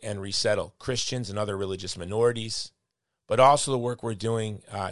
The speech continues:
to provide support and care for those women and children who have been orphaned uh, uh, they, they, their fathers have been, and husbands have been murdered because they served alongside the United States. We're working to care for those families as well.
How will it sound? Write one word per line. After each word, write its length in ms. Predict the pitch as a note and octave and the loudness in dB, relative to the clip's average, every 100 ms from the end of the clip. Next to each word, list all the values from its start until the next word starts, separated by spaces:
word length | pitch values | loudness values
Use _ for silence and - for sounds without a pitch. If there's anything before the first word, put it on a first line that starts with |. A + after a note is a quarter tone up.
| - | -8
to 80 | |
provide 420 | - A2 A2+ A2 G#2+ | -4 0 4 4 4
support 500 | - - - B2 A#2 | -4 -8 0 0 0
and 140 | G#2+ | -10
care 380 | - B2 A2 F#2+ _ _ _ _ | 0 4 4 0 _ _ _ _
for 100 | - | -2
those 400 | A2+ A#2 G#2 - - _ | 2 2 2 -4 -8 _
women 320 | G#2+ B2 B2+ | -6 -4 -2
and 120 | A#2 G#2 | -2 -2
children 500 | - B2 G2+ F#2+ G#2 _ _ _ _ | 0 0 -2 -8 -10 _ _ _ _
who 100 | A#2 | -6
have 100 | A2+ | -4
been 140 | A2 - | -4 -2
orphaned 600 | C3 C#3+ - G2+ F2+ - _ _ _ _ _ _ - | 4 4 4 -6 -6 -14 _ _ _ _ _ _ -10
uh, 320 | G2+ F#2+ F2+ - _ _ | -4 -4 -4 -10 _ _
uh, 240 | A2 G2+ G#2+ | -4 -4 -4
they, 220 | A2 G2+ - _ | -6 -6 -12 _
they, 140 | - A2 | -8 -6
their 180 | G#2 G2+ | -4 0
fathers 420 | A#2 A#2 A2+ G2+ | 4 4 4 -4
have 300 | G2 - - | -8 -14 -8
been, 200 | G#2+ G#2 - | -6 -6 -4
and 100 | G#2 | 0
husbands 400 | A#2+ A2 G#2+ G2+ | 0 0 -4 -6
have 80 | |
been 160 | F#2+ F#2+ | -6 -4
murdered 460 | A#2 B2+ G#2 F2+ - _ _ _ - | 0 0 -2 -10 -14 _ _ _ -20
because 340 | G2+ A#2+ G#2 | -8 -4 -2
they 120 | G#2+ | -2
served 260 | G2 A#2 G2+ | 0 -2 -2
alongside 360 | G#2 G#2 - | -4 -2 -2
the 60 | F#2+ | -2
United 300 | F#2+ G2 F#2 | -2 -4 -4
States. 420 | - A#2+ G2+ - | -2 0 -2 -6
We're 120 | - | -8
working 320 | G#2 G#2 - F#2 | -6 -6 -8 -12
to 60 | |
care 220 | - A2 | -6 -6
for 120 | G#2 F#2+ | -6 -6
those 180 | F#2 | -6
families 380 | - G2 F2 F2 | -4 -6 -6 -10
as 100 | F2 | -12
well. 260 | F2 G#2 E2+ | -6 -4 -4